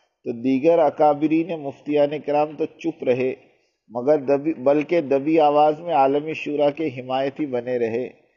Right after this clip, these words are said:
لیکن مفتی نعیم صاحب سے برداشت نہیں کر سکے اور میدان میں آ گئے اور اپنے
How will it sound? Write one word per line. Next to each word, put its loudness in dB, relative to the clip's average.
لیکن -4
مفتی -6
نعیم -6
صاحب 2
سے 0
برداشت 0
نہیں -10
کر -6
سکے -6
اور 0
میدان 2
میں -2
آ 4
گئے 4
اور 4
اپنے 0